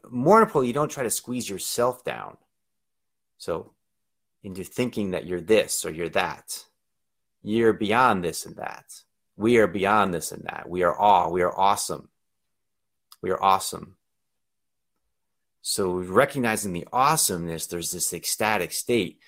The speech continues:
On a physical level, the breath. To really tune into the breath. I was really being aware of the breath throughout the weekend.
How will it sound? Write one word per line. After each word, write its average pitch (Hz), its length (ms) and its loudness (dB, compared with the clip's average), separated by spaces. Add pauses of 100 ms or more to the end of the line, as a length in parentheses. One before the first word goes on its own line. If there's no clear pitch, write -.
(360)
On 104 140 0
a 107 60 0
physical 160 420 4
level, 147 300 6
the 110 100 2
breath. 98 640 0 (1900)
To - 100 -20
really 120 400 4
tune 120 160 -2
into 107 160 0
the 95 80 -4
breath. 92 400 2
I 95 60 -4
was 87 160 -8
really 110 340 2
being 98 220 -2
aware 92 380 2
of 80 100 -4
the 82 80 -12
breath 98 520 2
throughout 90 300 -2
the 92 60 -6
weekend. 101 680 0